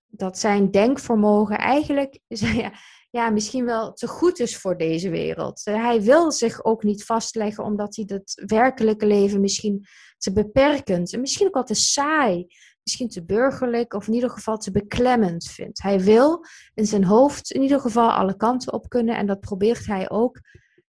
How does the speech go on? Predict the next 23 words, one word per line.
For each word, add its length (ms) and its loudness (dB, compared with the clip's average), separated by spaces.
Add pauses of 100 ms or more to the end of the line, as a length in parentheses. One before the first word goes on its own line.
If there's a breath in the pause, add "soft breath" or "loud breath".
in 120 0
de 120 0
praktijk 580 -2
te 100 -16
brengen. 360 -8
Dat 140 -4
maakt 280 2
hem 120 2
best 220 0
wel 120 -4
een 160 0
moeilijk 380 0
persoon 500 -4
met 200 -6
allerlei 580 -2
ook 160 -8
wel, 360 -6
ja, 300 -10
wat 220 -10
affaires 640 2
bijvoorbeeld. 880 0
En 140 -10
hij 220 -12